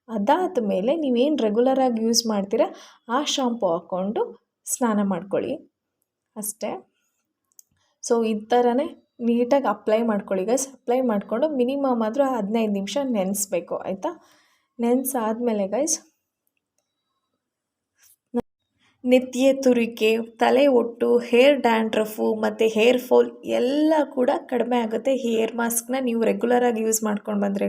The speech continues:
ಗೈಸ್, ತುಂಬಾ ಒಳ್ಳೆ ಹೇರ್ ಮಾಸ್ಕ್ ಇದು. Because ಯಾವುದೇ ಕೆಮಿಕಲ್ ಆ್ಯಡ್ ಮಾಡಿಲ್ಲ. ನಿಮ್ಮ ಕೂದಲು ಸೊಂಪಾಗಿ, ಉದ್ದವಾಗಿ, ದಪ್ಪವಾಗಿ ಬೆಳೆಯಲು ಈ ಹೇರ್ ಬ-, ಹೇರ್ ಮಾಸ್ಕ್ ತುಂಬಾ ಉಪಯೋಗಕಾರಿ. ನೀವು ಒಂದ್ಸಲ ಟ್ರೈ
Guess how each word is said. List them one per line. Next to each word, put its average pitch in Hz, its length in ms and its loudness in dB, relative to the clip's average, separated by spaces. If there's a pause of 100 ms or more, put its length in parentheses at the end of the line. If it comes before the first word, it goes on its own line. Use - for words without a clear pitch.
ಗೈಸ್, 240 220 0 (640)
ತುಂಬಾ 254 300 0 (560)
ಒಳ್ಳೆ 240 300 4 (580)
ಹೇರ್ 226 240 2
ಮಾಸ್ಕ್ 226 320 -2
ಇದು. 202 140 -2 (240)
Because 226 320 0 (100)
ಯಾವುದೇ 220 220 2 (160)
ಕೆಮಿಕಲ್ 240 500 4
ಆ್ಯಡ್ 214 240 4
ಮಾಡಿಲ್ಲ. 202 320 -2 (600)
ನಿಮ್ಮ 240 140 2 (160)
ಕೂದಲು 233 380 2 (160)
ಸೊಂಪಾಗಿ, 233 680 0 (120)
ಉದ್ದವಾಗಿ, 220 580 0 (120)
ದಪ್ಪವಾಗಿ 226 600 -2
ಬೆಳೆಯಲು 208 380 2 (480)
ಈ 240 40 0 (120)
ಹೇರ್ 220 240 2
ಬ-, 220 100 -8 (120)
ಹೇರ್ 269 300 6
ಮಾಸ್ಕ್ 233 380 0
ತುಂಬಾ 240 240 0 (300)
ಉಪಯೋಗಕಾರಿ. 226 720 -2 (400)
ನೀವು 226 200 -2
ಒಂದ್ಸಲ 226 320 -2 (100)
ಟ್ರೈ 226 180 -2